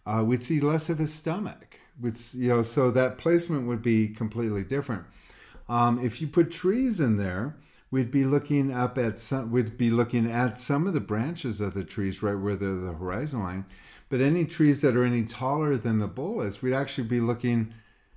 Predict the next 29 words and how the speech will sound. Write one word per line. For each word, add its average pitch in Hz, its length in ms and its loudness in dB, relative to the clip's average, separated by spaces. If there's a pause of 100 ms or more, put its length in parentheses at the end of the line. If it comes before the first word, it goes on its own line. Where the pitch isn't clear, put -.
(400)
at 113 420 -4
the 104 180 -2 (440)
underneath 135 640 2
part 107 300 0
of 92 160 -4
the 90 80 -6
branches. 82 640 -10
And 113 260 0
even 123 300 2
as 120 220 0
the 117 80 -4
tree 123 260 -2
gets 113 240 -2
higher, 160 340 2
we'd 113 300 2
be 117 160 2
looking 120 360 0
even 131 260 0
more 143 360 2
underneath 95 560 0 (680)
of 107 160 -6
the 107 120 0
branches. 87 680 -8 (640)
We 127 140 2
could 147 160 4
say 120 220 2
that 110 220 2
if 107 200 0
we 110 380 4